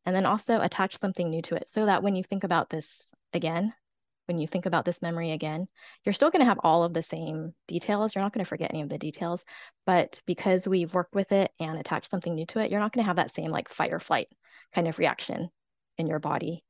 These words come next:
or with your anxiety, um, or your, your fear. And so that is something that I found helpful,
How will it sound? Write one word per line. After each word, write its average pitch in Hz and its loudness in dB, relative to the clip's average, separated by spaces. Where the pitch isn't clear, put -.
or 156 -4
with 170 -6
your - -4
anxiety, - -6
um, 165 -10
or 165 -10
your, 160 -10
your 165 -6
fear. - -6
And 170 -2
so 160 2
that 202 2
is 226 -2
something 185 -2
that 170 2
I 170 0
found 180 -2
helpful, 226 2